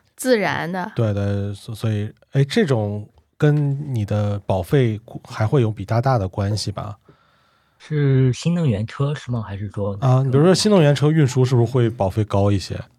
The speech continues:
Speaker 3: 新能源车这一块具体是车险方面的，因为我之前我们公司是车险和
Speaker 1: 它分开的。
Speaker 3: 财产，就是其他的企业的这一方面是分开的。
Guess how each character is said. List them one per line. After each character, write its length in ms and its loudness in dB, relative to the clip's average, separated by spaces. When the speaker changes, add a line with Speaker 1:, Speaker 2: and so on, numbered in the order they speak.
Speaker 3:
新 180 2
能 140 4
源 140 2
车 160 -2
这 120 0
一 80 -2
块 220 -6
具 120 -10
体 160 -8
是 180 -6
车 200 -8
险 180 -6
方 160 -12
面 200 -8
的， 160 -14
因 160 -2
为 80 0
我 160 -2
之 140 -8
前 280 -2
我 100 2
们 220 0
公 200 0
司 200 -2
是 300 0
车 180 -2
险 200 -4
和 420 -6
Speaker 1:
它 60 -8
分 160 -4
开 100 -4
的。 60 0
Speaker 3:
财 100 0
产， 240 -6
就 120 -4
是 180 0
其 160 -8
他 140 -4
的 80 -2
企 200 -10
业 180 0
的 100 0
这 120 -4
一 80 -6
方 180 -6
面 140 -4
是 120 -14
分 140 -6
开 200 -6
的。 140 -4